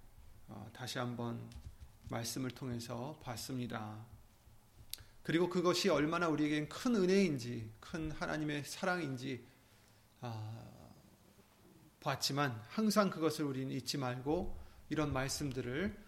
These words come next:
항상 기억하고, 또 묵상하면서, 읽어보면서, 기도드리면서 정말 우리에게 주신 이 은혜를 잊지 않는 저와 여러분들이 되시기 바랍니다.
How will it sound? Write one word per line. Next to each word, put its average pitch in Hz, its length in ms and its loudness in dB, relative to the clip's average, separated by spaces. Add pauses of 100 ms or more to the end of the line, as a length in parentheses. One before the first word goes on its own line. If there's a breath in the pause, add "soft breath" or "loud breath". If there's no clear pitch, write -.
(140 loud breath)
항상 135 400 -4
기억하고, 160 920 2 (520)
또 123 280 -2
묵상하면서, 135 1000 0
읽어보면서, 143 1000 0 (520 loud breath)
기도드리면서 131 1200 0 (480 soft breath)
정말 117 320 -6
우리에게 131 640 0
주신 127 420 -4
이 147 220 2
은혜를 165 720 2
잊지 143 260 -4
않는 131 300 -2
저와 127 220 -4
여러분들이 120 360 -4
되시기 117 380 -8
바랍니다. 113 720 -6